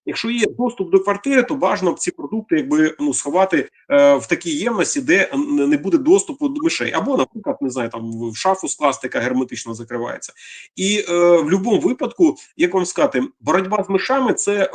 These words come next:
процес, якщо у вас в квартирі вони завелися і, ну, скажімо так, потрапили через якісь дірочки, да,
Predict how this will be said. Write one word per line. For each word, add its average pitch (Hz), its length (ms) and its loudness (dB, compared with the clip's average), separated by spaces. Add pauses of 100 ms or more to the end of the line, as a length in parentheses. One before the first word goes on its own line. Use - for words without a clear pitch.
процес, 208 500 -2
якщо 180 220 -2
у - 20 4
вас 160 200 -2
в - 40 -20
квартирі 165 400 4
вони 139 200 2
завелися 165 600 0 (120)
і, 156 100 -8 (160)
ну, 156 200 0
скажімо 156 240 -4
так, 147 120 -8
потрапили 139 500 2
через 131 220 -2
якісь 131 240 -8
дірочки, 131 460 2
да, - 160 -4